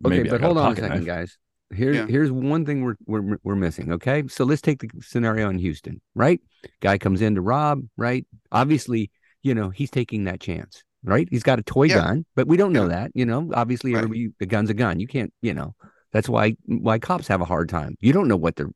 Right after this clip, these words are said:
Speaker 1: if it's real or what their intentions are,
Speaker 3: Right.
Speaker 1: okay? So this all happens, right? Bald guy gets up, right? He shoots the guy like he does, right? Everything happens
Speaker 3: Yeah.
Speaker 1: like that. Now, the robber, he has a buddy that's out in the car who has a gun,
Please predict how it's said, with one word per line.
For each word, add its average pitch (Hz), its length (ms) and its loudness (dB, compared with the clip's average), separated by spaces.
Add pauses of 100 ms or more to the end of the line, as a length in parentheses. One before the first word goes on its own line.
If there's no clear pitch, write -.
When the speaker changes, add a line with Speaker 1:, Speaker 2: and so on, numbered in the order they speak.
Speaker 1:
if 80 140 -6
it's 80 120 -12
real 92 280 0
or 90 40 2
what 82 180 -2
their 87 120 0
intentions 78 460 -4
are, 92 200 -2 (340)
Speaker 3:
Right. 131 120 0
Speaker 1:
okay? 156 200 2 (440)
So 143 280 2 (120)
this 139 160 0
all 170 160 2
happens, 107 420 -6
right? 120 340 -4
Bald 101 260 2
guy 117 180 4
gets 104 260 -4
up, 160 200 -2 (300)
right? 120 240 -2 (260)
He 139 100 -4
shoots - 500 -8
the 104 100 -2
guy 87 260 0
like 101 180 -2
he 131 60 0
does, - 300 -2
right? 127 260 0
Everything 131 320 -2
happens 110 300 -4
Speaker 3:
Yeah. 113 80 -2
Speaker 1:
like 87 80 -10
that. 87 200 -8 (280)
Now, 175 380 4 (1000)
the 120 100 4
robber, 151 500 6 (580)
he 233 120 4
has 202 160 6
a 170 40 4
buddy 180 360 2 (320)
that's 117 160 -2
out 139 140 2
in - 40 -2
the 123 40 -4
car - 320 -4 (540)
who 208 100 6
has 156 180 4
a 104 60 -2
gun, 76 260 -4